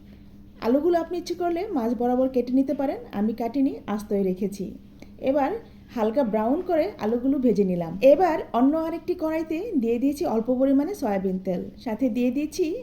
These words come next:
এক টেবিল চামচ আদা রসুন বাটা, দিয়ে দিলাম পরিমাণ মতো ধনিয়ার গুঁড়া,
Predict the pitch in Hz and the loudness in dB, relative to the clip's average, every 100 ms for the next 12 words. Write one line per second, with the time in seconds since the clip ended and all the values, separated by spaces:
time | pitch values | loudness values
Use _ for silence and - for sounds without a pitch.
0 | - 208 - 247 269 269 294 370 - 208 | -6 -8 -4 -2 0 0 -2 -4 -6 -4
1 | 196 202 202 196 196 196 190 254 294 339 | -2 0 0 -2 -2 -4 0 2 4 4
2 | 370 302 403 - 269 269 277 285 285 - | 4 2 -2 4 4 6 4 2 0 0
3 | 277 233 226 247 254 254 262 | 2 2 2 2 2 2 0